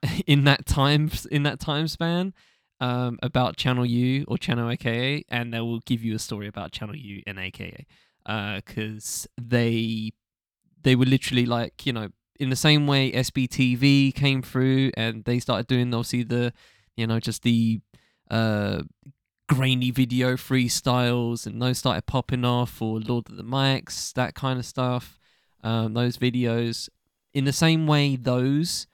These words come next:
helped artists get up and pop off locally,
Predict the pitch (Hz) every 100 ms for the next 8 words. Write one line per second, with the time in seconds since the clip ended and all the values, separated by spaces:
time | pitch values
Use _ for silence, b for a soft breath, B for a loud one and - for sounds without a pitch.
0 | _ - 131 123 - - - 123 120 101
1 | - - 90 117 135 - - _ - 120
2 | 120 120 117 113 - - 110 - 120 -
3 | 117 120 - 151 180 208